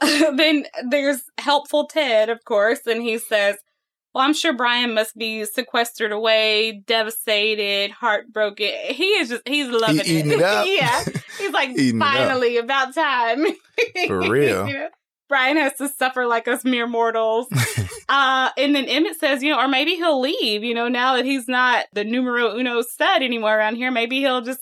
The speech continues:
Speaker 1: kinda move on." And Brian shows up as this conversation is happening, and they're like, "Oh, Brian, when did you get here?" And
Speaker 2: Long enough.
Speaker 1: Yeah, long enough
Speaker 2: <laughs>
Speaker 1: to know who my real friends are. And I think there's a little bit of truth to what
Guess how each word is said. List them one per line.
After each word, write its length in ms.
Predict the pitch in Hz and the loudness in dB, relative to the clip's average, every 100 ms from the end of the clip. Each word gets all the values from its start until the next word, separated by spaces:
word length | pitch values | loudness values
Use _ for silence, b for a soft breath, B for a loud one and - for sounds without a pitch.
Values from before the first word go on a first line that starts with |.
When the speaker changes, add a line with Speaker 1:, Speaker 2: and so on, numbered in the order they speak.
| - | -10
Speaker 1:
kinda 280 | 240 254 226 | -4 -2 -2
move 240 | 226 254 | -4 -4
on." 480 | 247 294 202 190 226 - _ _ 233 | -2 0 0 -4 -10 -16 _ _ 0
And 480 | 247 247 240 240 214 214 | 2 4 2 2 0 0
Brian 440 | 254 359 320 240 | 0 2 2 0
shows 380 | 262 285 247 214 | 0 2 2 2
up 260 | 214 226 - | 2 2 0
as 220 | 226 226 | -4 -6
this 120 | 233 | -10
conversation 560 | - 226 220 226 220 214 | -4 -4 -4 -6 -6 -8
is 80 | 202 | -8
happening, 640 | - 208 202 190 196 254 240 | -4 -4 -4 -8 -6 -4 -2
and 180 | 196 214 _ _ _ | -4 -8 _ _ _
they're 80 | 254 | 0
like, 100 | 233 - | 0 2
"Oh, 200 | 466 311 | 0 -2
Brian, 300 | - 440 330 | -2 0 2
when 120 | 320 339 | 0 0
did 140 | 320 | 0
you 140 | 403 415 | 0 2
get 160 | 285 | 0
here?" 380 | 233 262 208 214 294 | 0 0 2 2 0
And 180 | 233 233 - | -2 -6 -4
Speaker 2:
Long 360 | 95 113 127 | 0 2 2
enough. 260 | 131 139 131 | 4 2 2
Speaker 1:
Yeah, 280 | 294 285 247 | 2 2 2
long 300 | 247 269 277 | 2 2 2
enough 200 | 277 - | 2 0
Speaker 2:
<laughs> 60 | |
Speaker 1:
to 40 | 262 | 0
know 220 | 254 269 | 0 0
who 80 | 254 | 0
my 140 | 220 | 0
real 260 | 220 285 320 | 2 0 0
friends 320 | 214 202 202 | -2 -2 0
are. 240 | 196 208 | 2 2
And 100 | 214 | 2
I 80 | 233 | -2
think 260 | 254 320 320 | 0 -2 0
there's 160 | 320 | 0
a 60 | 294 | 0
little 240 | 302 294 | 0 0
bit 140 | 262 233 | -2 -2
of 120 | 226 | -4
truth 220 | 262 262 | -6 -6
to 100 | 214 | -6
what 240 | 196 196 | -2 0